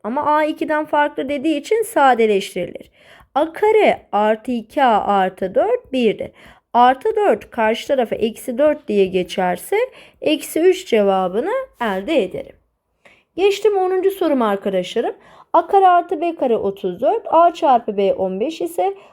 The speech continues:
A küp eksi B küpün değeri. Şimdi yine küp açılımı yapayım bakalım. A eksi B. A kare artı A B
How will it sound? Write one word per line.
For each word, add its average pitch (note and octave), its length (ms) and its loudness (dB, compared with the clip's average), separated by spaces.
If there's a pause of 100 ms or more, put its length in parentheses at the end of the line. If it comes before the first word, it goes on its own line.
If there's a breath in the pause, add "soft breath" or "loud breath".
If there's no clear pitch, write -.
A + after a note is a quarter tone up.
(120)
A E4+ 200 4
küp A#3+ 200 -6
eksi B3+ 380 -4
B C#4 160 -4
küpün F4+ 320 0
değeri. G#3+ 300 2 (220 soft breath)
Şimdi G4 260 -2
yine G4+ 300 2
küp G4 180 0
açılımı E4 380 -2
yapayım C4+ 460 2
bakalım. - 380 -4 (160)
A D#4+ 240 4
eksi A#3 440 -2
B. - 140 -4 (760)
A G3+ 180 2
kare A#3+ 640 4 (100)
artı G#3 640 0
A F3+ 360 -2
B B3+ 360 2